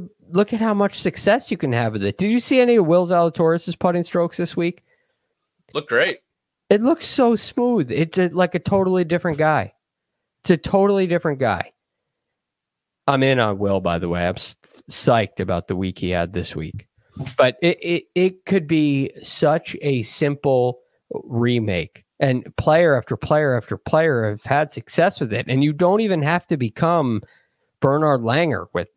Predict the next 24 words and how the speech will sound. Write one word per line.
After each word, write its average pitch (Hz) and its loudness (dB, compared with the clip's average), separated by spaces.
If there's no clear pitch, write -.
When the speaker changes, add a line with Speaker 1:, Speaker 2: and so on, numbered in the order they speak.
Speaker 1:
like, 151 0
you 160 -2
don't 170 4
have 196 0
to 175 -4
become 147 0
a 120 0
great 127 -2
putter. 156 0
You 131 -6
just 165 -4
have 190 0
to 123 2
be 160 2
Speaker 2:
Average. 135 0
Speaker 1:
okay. 214 2
Yeah. 262 2
I, - -8
I - -2
Speaker 2:
Average 170 0
is 180 4
Speaker 1:
mean, 175 2
Speaker 2:
perfectly 135 -4
fine. 147 0